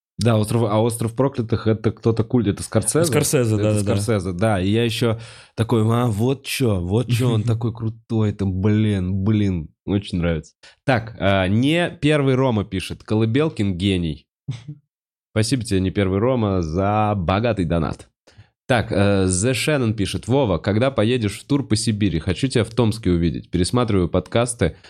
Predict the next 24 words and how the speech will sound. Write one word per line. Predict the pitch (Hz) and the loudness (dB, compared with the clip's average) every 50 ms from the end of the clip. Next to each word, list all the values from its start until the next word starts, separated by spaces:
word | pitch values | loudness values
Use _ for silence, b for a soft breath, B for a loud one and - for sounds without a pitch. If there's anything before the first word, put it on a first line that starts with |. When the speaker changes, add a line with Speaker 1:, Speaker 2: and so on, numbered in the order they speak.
| B B B | B B B
Speaker 1:
с | - - - - - - | -6 -4 -4 -4 -4 -2
самого | - 120 123 127 123 107 95 | -2 0 0 0 0 0 -2
первого, | 80 - 107 101 92 87 78 76 76 | -2 0 0 0 0 0 0 -2 -2
но | 78 82 80 | 0 0 0
хочу | 92 92 - - - 135 117 - | 0 -2 -2 0 0 0 0 2
на | 87 98 107 | 0 0 0
стендап". | 101 - - 110 98 92 85 90 78 - - _ _ - 73 - - - 82 | 0 0 0 0 0 2 2 0 0 -2 -4 _ _ -12 -12 -10 -10 -12 -12
Шеннон, | - - - 120 117 104 90 85 87 | -8 -2 0 0 2 2 2 0 0
мне | 95 101 | 2 2
очень | 110 113 113 113 - - | 2 0 0 -2 -4 -2
приятно. | 101 98 101 104 107 104 98 - - 60 - 73 B B B B B B B B | 0 2 2 2 2 0 0 -2 -2 -4 -4 -6 B B B B B B B B
Я | 85 87 90 110 113 120 117 110 101 110 110 - | 0 2 2 2 4 2 2 2 0 -2 -4 -2
поеду | - 104 104 110 120 120 107 101 90 | 0 2 2 2 2 2 2 0 -2
в | - - _ _ _ | -2 -6 _ _ _
тур, | - 127 131 139 139 135 117 113 120 _ - | 0 0 2 2 0 -2 -4 -8 -14 _ -4
э, | - | -2
вообще, | 90 90 90 90 90 87 85 95 92 82 - - - 120 120 117 | 0 2 2 2 2 2 0 0 0 -2 -2 -2 0 0 0 0
как | 113 - 98 90 - - | 0 -2 -4 -4 -2 -2
только | - 117 113 - 110 | -2 -2 0 0 -2
допишу | 82 85 85 - - - - - - 120 117 | -4 -4 -2 0 0 -2 0 0 0 2 2
свой | 110 117 - 95 98 95 | 0 0 0 0 0 0
следующий | - - 95 104 101 92 85 - - 80 | 0 0 0 0 0 0 -2 -4 -6 -4
концерт. | - 82 73 - - - 76 69 - - - - - | -2 -2 -2 -2 -2 -2 -2 -4 -4 -10 -12 -8 -4
Б-, | 90 - - | -4 -4 -4